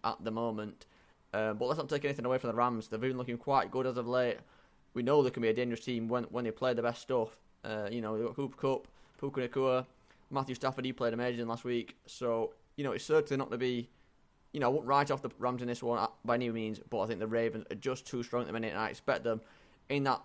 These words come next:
bye week, they've been working on the offensive, o-, offensive line, uh, not offensive line, sorry, the offensive, uh, receiving corps that's struggled at times this season, but I expect them to clean up the mistakes this week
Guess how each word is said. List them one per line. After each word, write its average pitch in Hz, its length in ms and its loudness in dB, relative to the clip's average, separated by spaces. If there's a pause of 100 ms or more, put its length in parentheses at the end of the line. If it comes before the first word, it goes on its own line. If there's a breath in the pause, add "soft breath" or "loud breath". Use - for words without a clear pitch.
(140)
bye 127 240 4
week, 113 160 0
they've 110 100 -2
been 113 140 -2
working 120 340 2
on 117 60 -2
the 113 80 -4
offensive, 110 400 -6 (160)
o-, 113 60 -6 (140)
offensive 120 420 -4 (160)
line, 110 440 -2 (120)
uh, 135 60 2
not 104 120 0
offensive 98 240 -8
line, 101 160 -2
sorry, 110 200 0
the 110 100 -2
offensive, 113 520 -2
uh, 104 260 0 (460)
receiving 117 300 -2
corps 110 240 0
that's 113 240 -6 (240 soft breath)
struggled 139 340 0
at - 100 -4
times 117 360 0
this 110 160 -4
season, 104 400 -2 (300 soft breath)
but 120 100 2
I 87 40 2
expect 113 260 -2
them 113 60 -6
to - 60 -12
clean 117 140 0
up 80 80 -6
the 92 60 -6
mistakes 104 520 -2
this 113 240 -4
week 104 320 -4